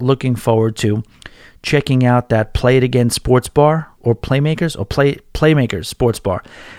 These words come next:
Uh, the way they have it situated right on the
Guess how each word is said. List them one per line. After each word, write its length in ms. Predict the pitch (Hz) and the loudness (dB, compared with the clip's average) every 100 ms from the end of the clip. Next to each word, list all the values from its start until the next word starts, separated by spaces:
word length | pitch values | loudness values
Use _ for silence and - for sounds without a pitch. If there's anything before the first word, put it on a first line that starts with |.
| - - | -20 -6
Uh, 220 | 120 120 113 | -2 0 2
the 100 | 123 | 2
way 220 | 160 202 | 4 4
they 120 | 190 | 2
have 220 | 160 170 | 2 0
it 100 | 151 | 0
situated 720 | - 135 - 147 147 151 143 - - - | 0 -2 0 0 2 2 -2 -8 -16 -12
right 340 | 120 131 160 160 - | 0 4 4 0 -2
on 160 | 127 120 | 2 2
the 180 | 123 | 0